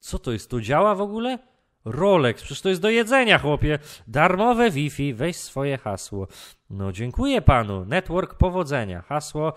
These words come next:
Ojojojoj. Każda literka powinna być zapisywana osobnie albo dopiero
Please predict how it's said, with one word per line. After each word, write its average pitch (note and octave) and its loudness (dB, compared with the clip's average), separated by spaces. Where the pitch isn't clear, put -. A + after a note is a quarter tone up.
Ojojojoj. D3+ 2
Każda F#3 -6
literka D3 -4
powinna C#3 -8
być C3 -12
zapisywana A#2+ -8
osobnie A2 -8
albo C3 -4
dopiero D#3 -4